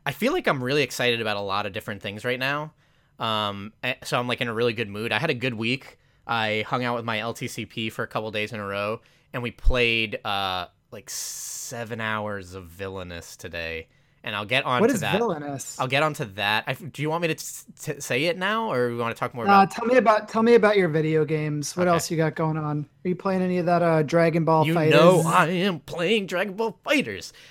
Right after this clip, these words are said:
Speaker 1: Oh my God, Dragon Ball Fighters. Okay, so get it out of the way. You can say, "Don't p-, talk about Dragon Fi-, Dragon Ball Fighters," uh, but I am going to. Dragon Ball Fighters got a massive, massive, uh, update. I was playing so much Dragon Ball Fighters leading up to this update and was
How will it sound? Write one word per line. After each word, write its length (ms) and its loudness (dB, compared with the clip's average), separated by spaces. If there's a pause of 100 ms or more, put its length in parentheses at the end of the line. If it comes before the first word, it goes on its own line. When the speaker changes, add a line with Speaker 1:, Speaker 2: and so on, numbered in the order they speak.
(160)
Speaker 1:
Oh 140 2
my 160 -2
God, 260 -2
Dragon 220 -2
Ball 100 -2
Fighters. 380 -4 (200)
Okay, 400 -2
so 200 -2
get 160 2
it 40 2
out 100 4
of 60 0
the 60 -2
way. 80 2
You 80 -2
can 140 -12
say, 180 -2
"Don't 220 -6
p-, 120 -20
talk 200 -2
about 160 -4
Dragon 200 -6
Fi-, 200 -6 (160)
Dragon 180 -4
Ball 80 -6
Fighters," 400 -6 (240)
uh, 140 -4
but 160 -2
I 100 2
am 200 0
going 260 -10
to. 180 -14 (260)
Dragon 220 -4
Ball 140 -2
Fighters 400 0
got 320 0
a 80 -6
massive, 720 -2
massive, 800 -4 (480)
uh, 380 -2
update. 380 -2
I 100 0
was 140 -2
playing 500 -6
so 300 0
much 220 -2
Dragon 260 -2
Ball 160 -2
Fighters 420 -2
leading 240 0
up 80 -6
to 100 -6
this 100 -4
update 440 0
and 220 -2
was 240 -4